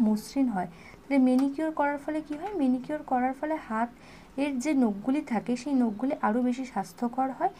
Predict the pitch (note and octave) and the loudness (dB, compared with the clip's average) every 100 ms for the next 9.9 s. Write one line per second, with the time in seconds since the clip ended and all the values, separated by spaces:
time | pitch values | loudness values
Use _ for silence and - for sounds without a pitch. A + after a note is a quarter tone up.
0 | - - - B3+ F4 F4+ A3 G#3 C#4+ C4 | -16 -20 -10 -2 0 2 4 4 4 0
1 | A#3 - D#4+ A3+ G#3+ - D#4 C4 G3 G3+ | -2 0 4 4 2 -2 0 2 2 -2
2 | - - - - F#4 G4+ F#4 G#3+ - - | -8 -20 -20 -8 2 4 4 -4 -6 -4
3 | A#3+ D4+ - - D#4+ D#4 D#4 - G#4 - | 0 0 -4 -2 2 2 0 -4 -10 -10
4 | - - - A#3 B3+ C4 E4 - C#4 A3+ | -20 -20 -2 4 6 6 2 -2 2 4
5 | B3+ F4+ - - - - A3+ G#3 C#4+ E4 | 4 0 -10 -20 -20 -2 2 2 2 -6
6 | - - A3 G3+ - - - B3 B3+ C4 | -8 -2 4 4 4 -18 0 2 2 -4
7 | - - A3 G#3+ G#3 C4+ B3+ B3+ D#4 - | -18 -8 0 2 2 4 6 6 2 -8
8 | - - - - A3+ A3 D#4+ G#4 - D#4+ | -18 -20 -20 -4 0 2 0 -2 2 4
9 | E4 A3+ G3+ C4 D#4 G#3+ F#3+ - G3+ | 4 4 4 2 2 2 2 0 -6